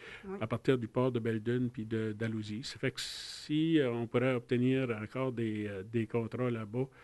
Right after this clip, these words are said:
Speaker 2: ben, <clears throat> même si le prix peut être moins dans tout sauf que ça permet quand même à notre industrie de fonctionner,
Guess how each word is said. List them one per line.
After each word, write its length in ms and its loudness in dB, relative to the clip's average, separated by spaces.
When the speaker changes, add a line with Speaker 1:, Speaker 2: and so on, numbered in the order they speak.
Speaker 2:
ben, 200 6
<clears throat> 400 6
même 400 8
si 680 -2
le 220 2
prix 260 2
peut 180 -4
être 280 0
moins 300 4
dans 300 -6
tout 80 -20
sauf 300 0
que 60 -8
ça 140 -6
permet 320 2
quand 160 0
même 220 4
à 40 2
notre 260 -4
industrie 520 -6
de 120 -2
fonctionner, 560 -8